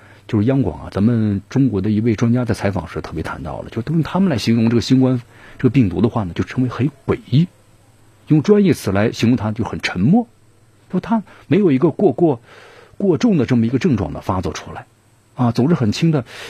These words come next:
有点这个发热症状，然后有些咳嗽，然后最后的话呢转为这个重症，但重症的话呢相对来说是比较少的。所以说在这个时候咱们不能够大意啊，对不对？你看咱们每个人的背后呢都是有一个家庭，是不是？有家人，有老人，有小，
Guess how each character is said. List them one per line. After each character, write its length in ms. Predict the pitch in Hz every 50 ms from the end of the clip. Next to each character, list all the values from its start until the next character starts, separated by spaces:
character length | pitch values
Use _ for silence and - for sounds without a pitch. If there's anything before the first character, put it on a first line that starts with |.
| - -
有 140 | 117 139
点 160 | 160 160 117 98
这 80 | 113
个 80 | 110 104
发 180 | 98 135 131
热 160 | 143 139 131 104
症 160 | 127 123 113
状， 300 | 107 104 101 98 92 92 - - -
然 160 | - - 104 123
后 100 | 127 104
有 60 | 90
些 140 | 87 - 117
咳 260 | - - - 101 117
嗽， 260 | 117 151 139 117 - - _ _ _ _ _ _ _ _ _ _ _ _ _ -
然 160 | - 107 98
后 140 | 131 160 143
最 200 | - - - 170
后 140 | 135 - 190
的 60 | 123
话 120 | 104 95 85
呢 80 | 78 -
转 160 | - - -
为 100 | - -
这 60 | -
个 40 | 90
重 200 | - - 170 135
症， 120 | 101 - - _
但 140 | - 135 147
重 180 | - 233 208 151
症 120 | 117 107
的 60 | 98
话 160 | - - 95
呢 120 | 87 80 -
相 220 | - - - 143 151
对 100 | 131 98
来 120 | 87 95
说 200 | - - 131 139 - -
是 140 | - -
比 160 | 117 - - -
较 120 | - 113
少 200 | - - - - - -
的。 100 | - - - - - - - - _ - - - - - - - - - _ _
所 120 | - - 135
以 40 | 135
说 100 | 143 139
在 140 | 165 151
这 80 | 147 156
个 80 | 135 98
时 100 | 90 92
候 120 | 92 98
咱 100 | 85 90
们 80 | 98 104
不 100 | - 101
能 100 | 92 92
够 220 | 87 90 80 - _ _ _ _ _ _ _ _ _ -
大 180 | - - -
意 160 | 85 82 82
啊， 120 | 80 - - -
对 100 | 98 87
不 60 | 80
对？ 80 | - - - -
你 80 | - 92
看 100 | 87 98
咱 120 | - 117
们 80 | 131 117
每 80 | 98 82
个 40 | -
人 60 | 95
的 60 | 107
背 160 | - 135 120
后 160 | 107 - 135
呢 80 | 113 101
都 140 | - 120 107
是 60 | 104
有 80 | 92 78
一 20 |
个 80 | 82 80
家 180 | - 104 107
庭， 300 | - - 98 95 117 143 - - _ _ _ _ -
是 100 | - -
不 80 | 92 87
是？ 140 | 98 82 - _ - - -
有 120 | - 85 82
家 180 | - 101 92
人， 120 | 95 92 82
有 120 | 82 98
老 160 | 98 - 73
人， 120 | 76 80 90
有 80 | 90
小， 200 | 85 - - -